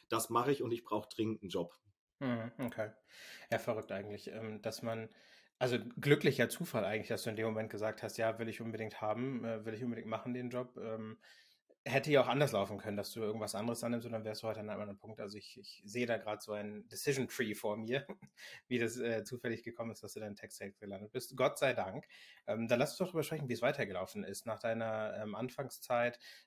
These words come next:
Speaker 2: Ähm, wie hat sich deine, deine Karriere dann entwickelt, dass du heute da stehst, wo du bist? Gib doch mal so einen, so einen kurzen Abriss vielleicht.
Speaker 1: Ja, genau. Also es ist die ganz typische Karriere gewesen Richtung Head of Sales, würde ich jetzt erstmal sagen.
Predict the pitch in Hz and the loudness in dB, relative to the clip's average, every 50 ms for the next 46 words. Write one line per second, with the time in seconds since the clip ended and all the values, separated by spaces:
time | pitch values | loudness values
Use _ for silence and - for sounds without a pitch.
0 | _ - 117 113 117 110 120 120 123 - - - - 123 117 113 113 110 110 110 | _ -4 -2 -2 0 2 4 2 2 2 -2 -2 0 2 2 4 4 4 2 2
1 | 110 107 107 107 104 104 104 - - - 117 110 107 120 127 139 135 - 123 113 | 2 0 -2 -2 -2 -4 -6 -8 -4 -2 -2 0 4 4 4 4 4 4 2 0
2 | 110 110 110 98 104 104 117 120 - - 110 101 104 - - - 107 101 110 110 | 0 0 0 -2 -4 -6 -6 -6 -6 -6 -6 -6 -6 -8 -6 -8 -4 -4 -4 -4
3 | 107 110 104 107 101 - - 117 104 - - - 101 104 101 - 101 - - - | -4 -6 -8 -8 -8 -8 -10 -12 -12 -12 -14 -16 -16 -18 -18 -14 -14 -16 -14 -12
4 | 104 - 117 127 123 113 110 110 110 104 101 110 107 - - 120 - - 113 107 | -10 -8 -6 -4 -4 -4 -4 -6 -6 -8 -8 -10 -12 -10 -10 -8 -8 -8 -10 -12
5 | 110 - _ - 98 - - - 101 98 98 101 - - _ _ _ _ _ _ | -14 -14 _ -14 -14 -14 -16 -12 -12 -12 -12 -12 -14 -20 _ _ _ _ _ _
6 | _ _ _ _ _ _ - - - - - _ _ - 92 113 117 113 120 131 | _ _ _ _ _ _ -20 -20 -20 -20 -20 _ _ -6 -2 0 0 2 2 2
7 | 139 120 107 113 123 123 - 135 139 - - - 131 131 127 127 127 127 131 123 | 2 2 2 0 0 0 -2 -4 -4 -4 -2 2 4 4 6 6 6 4 4 2
8 | - - _ _ - 113 139 170 - - - - - 165 170 170 139 123 - 117 | -2 -8 _ _ -2 0 0 0 -2 -4 -4 0 0 0 2 2 2 2 2 0
9 | 107 - - 107 95 92 90 92 92 92 90 92 90 87 87 87 85 87 87 85 | 0 0 0 0 2 2 4 4 2 2 2 0 2 2 2 2 2 0 -2 -4
10 | 87 85 - - - 90 87 82 - 92 85 80 78 - - - 80 78 82 82 | -4 -6 -6 -6 -6 -4 -4 -4 -6 -6 -8 -8 -8 -8 -8 -6 -6 -6 -6 -8
11 | - - 80 78 80 82 - 82 76 - - - 80 85 - - 80 80 82 85 | -8 -8 -6 -6 -6 -6 -6 -8 -10 -10 -12 -12 -12 -12 -10 -8 -8 -8 -6 -6
12 | 78 76 82 98 120 123 | -6 -4 -4 -4 -6 -6